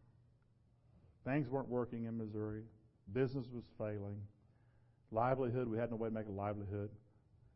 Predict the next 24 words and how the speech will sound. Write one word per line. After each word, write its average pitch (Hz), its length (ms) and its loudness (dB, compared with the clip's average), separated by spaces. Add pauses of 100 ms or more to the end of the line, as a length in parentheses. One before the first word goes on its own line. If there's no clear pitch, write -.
not 117 160 0
within 107 360 -2 (240)
a 104 40 -6
hundred 113 300 0
miles 101 380 -4 (1000)
of 98 80 -8
anything 113 240 0
like 104 180 -2
we 110 100 0
knew, 104 200 0 (640)
trained 101 220 -6
to 98 60 -8
do. 95 140 -4 (2250)
So 139 180 8
we 139 120 6
basically 180 340 6
had 160 260 6
two 151 140 6
options, 139 520 4 (1000)
and 113 100 -6
one 135 140 2
of 123 60 0
them 123 240 2
was 107 300 2